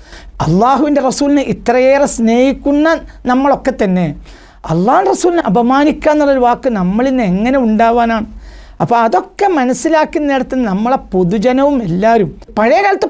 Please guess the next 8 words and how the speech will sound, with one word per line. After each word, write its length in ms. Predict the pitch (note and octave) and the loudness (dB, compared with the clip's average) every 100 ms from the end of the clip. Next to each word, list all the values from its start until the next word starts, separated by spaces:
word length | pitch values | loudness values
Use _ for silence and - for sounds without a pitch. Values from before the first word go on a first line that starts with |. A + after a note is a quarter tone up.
| D4+ | 0
പൊതുജനത്തിന് 540 | C4 C#4 F4 F4+ G4 | 0 2 0 0 0
ഇതിലൊന്നും 300 | E4+ E4+ E4 C#4+ | 0 0 0 0
സംശയമില്ല. 440 | C4 F#3 B3 F#3+ F3 | 0 0 0 0 -4
ഇപ്പം 140 | - A#3 | -4 -4
ഈ 20 | |
അടുത്ത 320 | A3+ - - F#4 | -2 -2 -4 0
കാലത്ത് 420 | C#4+ C4 B3+ - G3 F#3 F#3 - | 0 0 0 2 2 2 -2 -4
തസവുഫിൻ്റെ 580 | A3+ - F#4 - G4 | -2 0 0 2 0